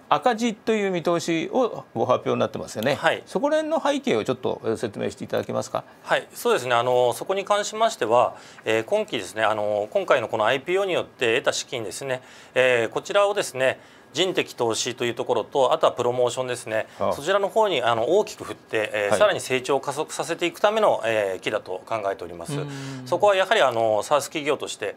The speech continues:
Speaker 1: ええ。
Speaker 2: えー、売上のですね、トップライン、
Speaker 1: ええ。
Speaker 2: こちらを伸ばすというところに注力していくというふうに考えております。
Speaker 1: はい。わかりました。えー、積極的な赤字という感じでしょうかね。
Speaker 2: はい。
Speaker 1: えー、改めまして、あの、スパイダープラスの強み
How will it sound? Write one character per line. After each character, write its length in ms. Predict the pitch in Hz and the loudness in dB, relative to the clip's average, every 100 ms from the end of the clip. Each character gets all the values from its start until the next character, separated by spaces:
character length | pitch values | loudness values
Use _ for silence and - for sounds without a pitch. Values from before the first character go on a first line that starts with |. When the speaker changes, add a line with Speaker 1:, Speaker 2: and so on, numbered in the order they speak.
| - | -4
Speaker 1:
え 200 | 98 85 | -4 -2
え。 380 | 107 104 95 95 | 2 2 4 2
Speaker 2:
え 20 | 110 | 2
ー、 20 | |
売 220 | 151 151 | 2 2
上 60 | 147 | 0
の 120 | 135 | -4
で 80 | 90 | -6
す 80 | |
ね、 120 | 120 117 | -6 -2
ト 100 | 110 | -2
ッ 140 | 95 | 0
プ 80 | 202 | 2
ラ 120 | 196 | 2
イ 40 | |
ン、 20 | 107 | 2
Speaker 1:
え 40 | |
え。 80 | - - | -8 -8
Speaker 2:
こ 120 | - | -2
ち 100 | - | 4
ら 120 | 202 | 4
を 100 | 202 | 4
伸 80 | 185 | 4
ば 100 | 190 | 2
す 100 | - | 2
と 80 | 107 | -4
い 60 | |
う 40 | 113 | -2
と 100 | 165 | -2
こ 80 | |
ろ 80 | 220 | 0
に 140 | 190 104 | -2 -4
注 180 | - | -6
力 180 | 101 92 | -6 -6
し 80 | - | -12
て 80 | 90 | -14
い 40 | |
く 100 | - | -16
と 140 | - - - - | -18 -18 -12 -2
い 100 | - | 0
う 20 | |
ふ 40 | 180 | 0
う 40 | |
に 80 | 135 | -4
考 80 | 87 | -6
え 60 | 82 | -8
て 80 | 82 | -12
お 40 | |
り 60 | 78 | -18
ま 100 | - | -20
す。 180 | - - | -20 -20
Speaker 1:
は 40 | - | -16
い。 40 | |
わ 40 | |
か 60 | - | -14
り 80 | 76 | -14
ま 100 | - | -16
し 80 | - | -18
た。 80 | - - - - - | -20 -20 -20 -20 -10
え 220 | 110 92 90 | -6 -6 -10
ー、 40 | |
積 200 | - 123 | -6 -6
極 160 | 135 - | -6 -6
的 220 | 135 113 | -4 0
な 260 | 113 107 - - - | 2 0 -2 -14 -10
赤 160 | 92 | -8
字 140 | - - | -8 -12
と 180 | - | -12
い 100 | 107 | -10
う 60 | 87 | -10
感 180 | 90 87 | -12 -12
じ 80 | 87 | -14
で 120 | 82 | -16
し 80 | - | -16
ょ 60 | |
う 20 | |
か 100 | - | -16
ね。 80 | - | -16
Speaker 2:
は 140 | - 127 | -4 -4
い。 80 | - - - - - - - | -4 -18 -18 -16 -16 -18 -2
Speaker 1:
え 300 | 170 170 - - | 0 0 -2 -2
ー、 160 | 180 240 | 0 2
改 100 | 277 | 0
め 80 | 269 | 2
ま 140 | 269 | 2
し 80 | 262 | 2
て、 320 | 214 143 - - - | 2 2 0 -8 -2
あ 100 | 139 | 0
の、 100 | 131 | 0
ス 100 | - | 0
パ 140 | 170 | 2
イ 40 | 165 | 2
ダ 120 | 156 | 2
ー 20 | |
プ 100 | 165 | 0
ラ 80 | 139 | -2
ス 80 | 110 | -2
の 100 | 90 | -8
強 360 | - 143 175 | -2 0 0
み 320 | 180 170 160 | 0 -2 -4